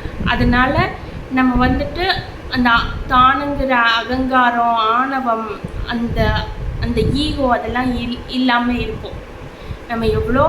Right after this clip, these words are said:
பெரிய பணக்காரன் வேணா இருக்கலாம், நம்மளுக்கு எல்-, எவ்வளோ பெரிய, ஆம், என்னது,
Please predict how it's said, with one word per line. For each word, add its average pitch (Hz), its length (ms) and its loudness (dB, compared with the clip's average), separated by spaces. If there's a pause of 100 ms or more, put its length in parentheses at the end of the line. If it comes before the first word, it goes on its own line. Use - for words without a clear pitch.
பெரிய 302 300 0
பணக்காரன் 240 560 0
வேணா 233 220 -2
இருக்கலாம், 214 400 -2
நம்மளுக்கு 220 360 -4 (120)
எல்-, 220 200 -4
எவ்வளோ 240 440 0
பெரிய, 262 480 0 (640)
ஆம், 220 400 0 (540)
என்னது, 247 360 -2